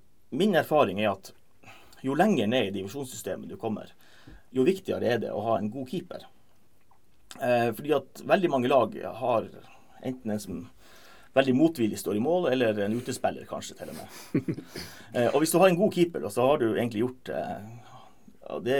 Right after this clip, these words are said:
gir både motivasjon til spillerne dine, og det gir liksom, eh, eh, stor fordel, nesten, nesten usportslig fordel. Eh, så var det en sesong at vi, vi hadde ikke keeper. Det var i, i futt null fire. Eh, ingen.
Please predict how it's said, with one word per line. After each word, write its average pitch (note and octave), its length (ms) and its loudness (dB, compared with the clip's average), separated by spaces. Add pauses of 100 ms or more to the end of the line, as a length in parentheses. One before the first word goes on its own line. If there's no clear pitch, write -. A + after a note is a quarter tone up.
gir A#2+ 240 4
både A2+ 180 -2
motivasjon A#2+ 600 -4
til - 80 -14
spillerne D3 340 0
dine, C3+ 240 -2
og G#2 160 0
det G#2 80 0
gir G#2+ 160 2
liksom, D#2 320 -8
eh, B1 140 -8 (880)
eh, F#2+ 460 0 (340)
stor B2+ 180 0
fordel, - 380 -4
nesten, - 300 -6
nesten C3 260 -4
usportslig - 500 -6
fordel. - 300 -10 (840)
Eh, F#2+ 180 -12 (1080)
så - 140 0
var E3+ 80 12
det F#3 80 12
en - 80 4
sesong E3+ 260 4
at G#2 140 -2
vi, A2 220 2
vi A2+ 100 -2
hadde G3 160 2
ikke - 220 -8
keeper. - 260 -8 (320)
Det A#2 80 -4
var A#2+ 160 2
i, G#2+ 160 -2
i G#2+ 80 -12
futt - 200 -12
null G2 120 -4
fire. F2 320 -4 (1120)
Eh, G#2+ 380 2 (580)
ingen. C3+ 300 0